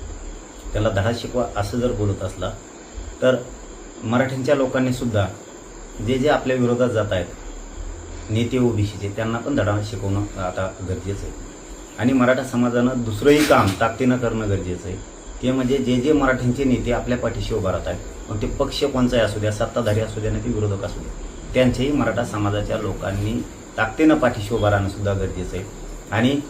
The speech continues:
मराठा समाजाने राहावं सुद्धा, कारण जो आपलं काम करतो त्याच्या पाठीशी उभा राहणं आपली जबाबदारी आहे, तर समाजाचं कल्याण होत असतं. त्यामुळं मराठा समाजाने सुद्धा इथून पुढं जे जे मराठ्यांच्या विरोधात जातील त्यांना आता धडा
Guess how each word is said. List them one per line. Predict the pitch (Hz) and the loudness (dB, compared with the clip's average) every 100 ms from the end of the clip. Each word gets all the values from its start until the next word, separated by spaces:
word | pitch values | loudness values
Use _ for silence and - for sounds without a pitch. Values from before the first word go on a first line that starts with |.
| - - | -10 -2
मराठा | 123 127 139 | 2 4 2
समाजाने | 123 113 110 117 123 | 2 2 4 4 4
राहावं | 104 113 113 127 123 | 6 6 8 6 4
सुद्धा, | 101 101 - - - - | 2 0 0 -2 -4 0
कारण | 113 117 | 4 4
जो | 120 | 6
आपलं | 143 123 131 | 4 4 2
काम | 123 120 120 | 2 4 4
करतो | 110 101 104 | 4 0 0
त्याच्या | 117 117 | 0 0
पाठीशी | 113 107 - 117 | 0 0 2 2
उभा | 101 101 | 2 4
राहणं | 95 101 | 4 2
आपली | 107 - | 0 0
जबाबदारी | 98 98 98 92 95 95 101 | 2 4 2 2 2 2 2
आहे, | - - - - - | 0 -2 -4 -4 -2
तर | - | 0
समाजाचं | 123 117 117 107 123 | 2 2 2 2 2
कल्याण | 120 - 107 113 | 0 0 2 2
होत | 101 95 | 2 0
असतं. | 104 - - - - - - - - | -2 -4 -8 -14 -16 -18 -18 -14 -2
त्यामुळं | 113 135 | 2 6
मराठा | 127 131 143 | 6 6 4
समाजाने | 151 135 131 127 117 | 2 2 6 6 4
सुद्धा | 104 98 104 | 2 2 2
इथून | 113 104 143 | 0 0 2
पुढं | 143 104 98 - - - - - - | 2 2 0 -4 -16 -16 -16 -18 -2
जे | 120 135 | 4 6
जे | 170 | 8
मराठ्यांच्या | 151 143 135 127 135 | 8 6 4 4 4
विरोधात | 120 117 | 4 2
जातील | 107 104 123 123 | 2 2 0 2
त्यांना | 104 104 | 4 6
आता | 101 113 | 6 4
धडा | 98 | 2